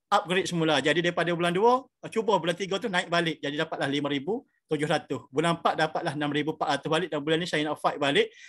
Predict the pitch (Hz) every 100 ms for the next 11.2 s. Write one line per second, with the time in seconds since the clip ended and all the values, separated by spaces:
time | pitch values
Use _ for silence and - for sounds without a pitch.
0 | - 139 156 156 - 156 147 139 160 175
1 | 202 160 160 175 165 - 165 170 269 _
2 | _ _ - 135 151 160 175 156 175 165
3 | 160 139 170 160 151 185 175 160 156 160
4 | 160 156 151 160 156 160 151 196 170 147
5 | 202 156 170 156 151 165 147 - - _
6 | _ _ _ - 190 - - _ _ _
7 | 147 143 170 160 170 165 180 170 180 -
8 | 165 165 170 170 202 180 - _ _ _
9 | - 151 190 170 165 - 240 285 _ _
10 | _ 165 165 190 175 160 175 - 160 131
11 | - _